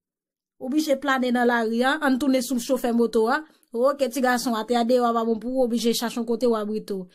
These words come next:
Ebyen, men fi m nan. Donk madam madmwazèl, se mesye, gen yon eleman ki sòti, li menm avèk yon machin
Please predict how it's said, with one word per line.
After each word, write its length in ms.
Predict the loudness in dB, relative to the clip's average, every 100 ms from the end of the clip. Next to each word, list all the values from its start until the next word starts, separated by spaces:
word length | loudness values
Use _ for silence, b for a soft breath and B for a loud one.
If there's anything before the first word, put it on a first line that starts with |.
| b b
Ebyen, 280 | -2 2 4
men 100 | 2
fi 200 | 0 -6
m 80 | -6 -6
nan. 100 | -8 _ B B -2
Donk 180 | -2 0
madam 280 | 2 2 0
madmwazèl, 440 | 0 0 0 -2 0
se 100 | -2
mesye, 340 | -2 -2 -4 -4 _ B B B
gen 140 | -2
yon 120 | 2 2 2
eleman 360 | 0 0 -2
ki 100 | -4
sòti, 420 | -2 -2 -2 -6 -6
li 120 | -4
menm 140 | -2 0
avèk 260 | 0 -4
yon 100 | -4
machin 480 | -4 -6 -6 -6 -6